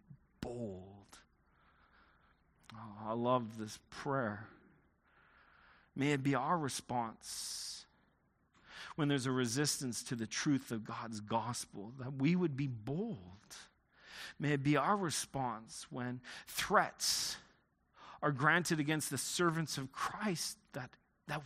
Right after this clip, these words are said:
we would be bold, that we wouldn't shrink back, but that we boldly proclaim the gospel.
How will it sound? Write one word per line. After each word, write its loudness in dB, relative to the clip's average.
we -2
would -2
be -4
bold, 0
that 4
we 6
wouldn't 0
shrink 2
back, 0
but 6
that 6
we 6
boldly 6
proclaim 4
the 2
gospel. 0